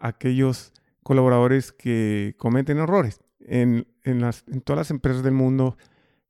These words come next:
los colaboradores cometen errores y es, es normal, ¿no? Eh, ya habíamos hablado en otros episodios de que,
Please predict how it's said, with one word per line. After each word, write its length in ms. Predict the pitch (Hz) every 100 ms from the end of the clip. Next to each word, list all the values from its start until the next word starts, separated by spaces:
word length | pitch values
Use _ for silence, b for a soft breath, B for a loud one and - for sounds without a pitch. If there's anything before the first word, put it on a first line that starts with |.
| -
los 500 | 110 117 113 104 - _ _ _ _ _ _ _ _ _ -
colaboradores 640 | 131 131 120 120 127 131
cometen 400 | 147 135 131 156
errores 460 | 139 151 113 98
y 80 | 117
es, 300 | 113 110 - _ -
es 80 | 123
normal, 440 | 123 123 127 104
¿no? 220 | 113 120 -
Eh, 260 | 160 110 135 b b b -
ya 100 | 117
habíamos 260 | 117 117
hablado 500 | 120 117 120 113 - _ b b b -
en 120 | 123
otros 260 | 120 123 127
episodios 560 | - 110 117 113 117
de 120 | 110
que, 280 | - 110 101